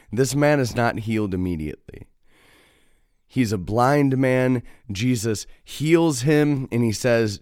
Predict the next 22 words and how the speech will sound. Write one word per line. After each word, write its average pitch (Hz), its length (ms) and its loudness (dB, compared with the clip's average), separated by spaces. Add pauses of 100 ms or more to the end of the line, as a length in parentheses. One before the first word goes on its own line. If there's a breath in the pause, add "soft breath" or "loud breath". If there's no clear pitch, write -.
(120)
"Do 92 120 -4
you 107 120 0
see 165 260 -2
anything?" 95 440 -2
And 92 80 -2
he 95 80 -2
says, 101 220 -4
"I 110 60 0
see 113 220 -4
people, 156 400 -4
but 123 160 -2
they 123 100 2
look 123 220 -2
like 107 240 -4
trees 120 520 -2
walking 104 440 -2
around." 90 480 -4
So 107 420 0 (1000 loud breath)
he 123 440 -2 (100)
regains 135 720 0
his 107 240 -4
sight, - 680 -8